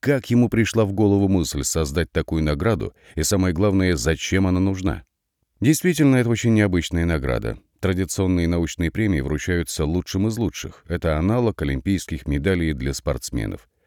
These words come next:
В других сферах есть награды, вручаемые наоборот, за антидостижения, за худший фильм, самый плохой модный образ. Шнобелевская премия — это не о лучшем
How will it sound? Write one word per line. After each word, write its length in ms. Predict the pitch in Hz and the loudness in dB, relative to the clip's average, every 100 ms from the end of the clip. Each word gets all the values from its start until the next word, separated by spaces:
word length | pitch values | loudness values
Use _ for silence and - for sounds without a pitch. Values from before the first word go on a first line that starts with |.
| _ - - | _ -16 -6
В 60 | |
других 340 | 90 101 101 90 | -2 0 0 0
сферах 400 | - 113 95 - | 0 2 2 0
есть 360 | 92 95 - | 0 0 0
награды, 440 | 69 65 92 92 73 | -4 -2 0 0 -2
вручаемые 720 | 76 - 87 78 73 65 64 | -4 -2 -2 0 -2 -2 -2
наоборот, 600 | 73 80 87 85 57 - - | -2 0 0 0 -2 -6 -12
за 220 | 76 85 - | -2 -2 -2
антидостижения, 1000 | 92 85 73 76 - 87 69 60 50 - - - - | -4 -4 -4 -6 -4 -4 -2 -4 -6 -10 -16 -16 0
за 160 | 127 | 0
худший 360 | 127 127 - 73 | 2 -2 -2 -6
фильм, 480 | - 101 87 73 57 | 0 0 2 0 -2
самый 340 | 98 90 67 | -2 -2 -2
плохой 400 | - 76 - 92 | -2 -4 -2 -2
модный 440 | 69 92 60 58 - | 0 -2 -2 -6 -4
образ. 480 | 87 76 71 - _ _ _ _ _ | -4 -2 -4 -8 _ _ _ _ _
Шнобелевская 840 | - - 127 104 80 71 - 62 | -6 2 2 2 0 -2 -4 -4
премия — 480 | - 123 107 69 62 | 0 2 2 0 -2
это 300 | - 95 - | -2 -2 -2
не 160 | 85 85 | 0 2
о 140 | 78 | 2
лучшем 460 | 73 110 - - | 0 -2 -2 -2